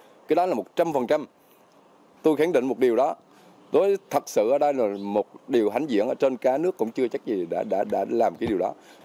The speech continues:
Mà qua cái đó, bình chữa cháy thì cũng là phối hợp với anh em, ờ, coi như là công an xã, là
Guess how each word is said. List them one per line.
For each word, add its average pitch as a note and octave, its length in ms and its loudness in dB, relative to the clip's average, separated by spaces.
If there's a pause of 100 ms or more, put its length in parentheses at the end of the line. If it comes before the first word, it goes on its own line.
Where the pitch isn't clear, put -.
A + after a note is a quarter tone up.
Mà E2+ 80 -2 (100)
qua B2 220 2
cái A#2+ 100 -2
đó, C3 120 4 (100)
bình F#2 160 -6
chữa F2 120 -4
cháy B2+ 240 2
thì E3+ 160 0 (460)
cũng B2+ 320 0
là E2+ 340 2
phối E3 220 2
hợp B2 160 0
với B2 300 4
anh A2 200 2
em, G#2+ 240 2
ờ, G2+ 460 0
coi G2+ 80 2
như G2+ 80 -2
là F#2 140 2
công G#2+ 160 0
an G#2 160 2
xã, G#2 260 2 (640)
là D#2+ 760 -2